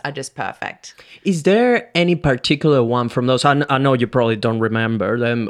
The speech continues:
Speaker 2: all of them, but w-, was there any particular idea of all of those that stood out for you?
Speaker 1: Yeah, I mean, there are certain ones that just resonated so much.
Speaker 2: Mm-hmm.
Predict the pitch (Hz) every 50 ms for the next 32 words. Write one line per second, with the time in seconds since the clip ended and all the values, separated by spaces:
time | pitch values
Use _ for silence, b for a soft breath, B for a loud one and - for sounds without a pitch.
0 | - - 117 120 113 107 98 107 101 123 143 147 B B B B _ 127 127 127
1 | 127 117 - - _ _ - - - - - 139 123 120 131 135 127 - - 139
2 | 147 147 151 160 156 - 156 151 160 160 147 - - 131 123 110 - - - 143
3 | 135 - - 139 139 135 135 131 127 120 107 - _ _ - 127 123 120 113 -
4 | 131 123 123 123 120 120 123 131 120 - - 127 113 - 123 120 120 120 113 117
5 | 120 117 117 117 - - - 110 107 107 - - - - - - 123 113 113 117
6 | 147 185 180 - - - 156 156 175 226 247 - _ _ _ _ _ _ _ _
7 | _ B B B B B B B B B B _ - 240 220 214 202 208 233 247
8 | 240 233 208 - - 185 185 190 190 190 196 190 190 185 185 180 - - 208 196
9 | - - 190 180 165 - _ _ 170 170 170 165 160 160 156 - 135 131 165 156
10 | 160 143 151 143 147 147 143 143 147 151 151 143 143 135 143 135 - - - -
11 | - - - - - 180 165 160 156 156 151 151 131 131 131 143 202 214 - -
12 | - - - 139 131 120 127